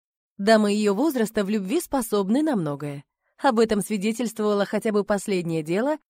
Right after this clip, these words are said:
которое мне пришлось расследовать. Холодный утренний ветер трепал седые кудряшки пожилой леди, а старенький тренировочный костюм указывал на то, что весёлая старушка принадлежит к той же когорте,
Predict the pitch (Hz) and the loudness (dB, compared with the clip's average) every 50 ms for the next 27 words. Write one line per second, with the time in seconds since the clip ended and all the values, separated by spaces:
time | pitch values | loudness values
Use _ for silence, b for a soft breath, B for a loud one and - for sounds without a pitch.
0 | _ _ _ _ _ _ - 381 381 - 381 370 370 339 311 294 - - 220 208 | _ _ _ _ _ _ -2 0 2 2 2 2 4 2 2 0 2 0 -2 -2
1 | - - 202 202 185 - 202 190 180 - 196 175 156 143 156 143 147 - - - | 0 -2 -2 -2 0 0 -2 -2 -2 -2 -2 -2 -2 -2 -4 -6 -8 -12 -16 -20
2 | _ _ _ _ _ _ _ _ _ _ _ _ _ _ _ _ _ _ _ _ | _ _ _ _ _ _ _ _ _ _ _ _ _ _ _ _ _ _ _ _
3 | _ _ _ _ _ _ - 226 214 214 220 254 294 240 302 311 285 277 240 - | _ _ _ _ _ _ 2 4 4 6 6 4 4 4 2 4 4 2 2 2
4 | 220 214 214 208 202 240 302 302 - 311 285 - - - 240 226 - 240 233 226 | 2 2 2 2 2 0 -2 -2 -2 -6 -6 -4 -4 -4 -4 0 0 0 0 -2
5 | - 240 226 185 214 214 196 - 202 190 180 202 226 233 - - 226 220 220 202 | -2 -4 -2 0 0 0 0 -2 -2 -2 0 -2 -2 -2 -4 -6 -6 -4 -4 -2
6 | 185 196 196 202 208 202 214 240 240 175 160 151 143 139 - _ _ _ _ _ | -2 0 0 0 2 0 0 0 -2 -4 -6 -8 -8 -8 -12 _ _ _ _ _
7 | - 220 208 190 - - - 214 208 202 196 - 214 175 - 202 208 208 196 190 | -2 -2 -2 -2 0 0 0 2 2 2 0 -2 -2 -2 0 0 2 2 2 2
8 | 185 170 175 - - 190 180 180 196 190 180 - - 320 320 277 233 220 - 220 | 2 0 -2 -4 -4 -6 -4 -2 -2 -4 -4 -2 -2 0 2 2 2 2 2 0
9 | 202 196 175 185 175 185 175 170 170 170 165 - _ 262 302 320 294 - _ _ | 0 0 0 0 0 0 0 0 0 -2 -4 -4 _ -2 -2 -2 -4 -6 _ _
10 | _ _ _ - - - - 233 220 226 214 - - 220 208 196 196 196 185 - | _ _ _ -20 -6 -2 0 2 2 0 0 0 0 2 2 2 2 0 0 0
11 | - 202 190 208 285 311 - - - 202 180 - 202 214 220 226 226 196 208 214 | 0 0 2 0 0 -2 -4 -2 -2 -2 -2 0 0 2 2 2 2 2 2 2
12 | 214 208 330 359 - - - - 294 320 330 285 247 262 247 - 214 196 175 160 | 2 2 0 -2 -4 -8 -6 -2 0 0 0 2 0 -2 0 0 -2 -2 0 0
13 | 165 180 220 220 - 349 370 | -2 -2 -2 -2 -2 -4 -4